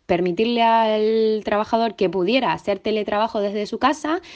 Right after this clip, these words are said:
a las personas que tuvieran que conciliar vida familiar con laboral, permitirles tra-, reducción de jornada. Y,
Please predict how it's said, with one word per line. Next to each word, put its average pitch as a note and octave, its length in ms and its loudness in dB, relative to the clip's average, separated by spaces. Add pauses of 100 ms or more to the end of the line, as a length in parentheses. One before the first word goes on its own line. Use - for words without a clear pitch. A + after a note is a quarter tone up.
(300)
a G#3 100 2
las G3 120 2
personas A3 360 -2
que B3 100 -4
tuvieran A3 300 0
que G#3 100 -6
conciliar F#3+ 840 0
vida G3 400 0
familiar G3+ 640 -2
con E3 240 -2
laboral, F#3+ 520 2
permitirles F3 840 -2
tra-, E3+ 220 -2
reducción F3+ 540 -2
de G3 100 -2
jornada. C4+ 440 0 (1400)
Y, E4 360 6